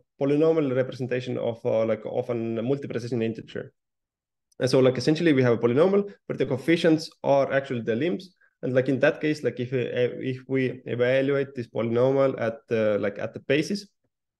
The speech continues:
at the basis, uh, let's say that it is, uh, a multi-precision basis, then we get back, uh, the, the, uh, like, initial integer.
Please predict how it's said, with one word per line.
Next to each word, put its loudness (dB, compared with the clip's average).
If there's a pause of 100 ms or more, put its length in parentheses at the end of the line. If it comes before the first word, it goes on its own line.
(320)
at -4
the 2
basis, 2
uh, 4
let's 0
say -2
that 0
it -4
is, -10
uh, -2 (540)
a 0
multi-precision 0 (120)
basis, 0
then 6
we 6
get -2
back, 0 (200)
uh, -4
the, 0
the, 0
uh, -6
like, -8
initial -4
integer. -4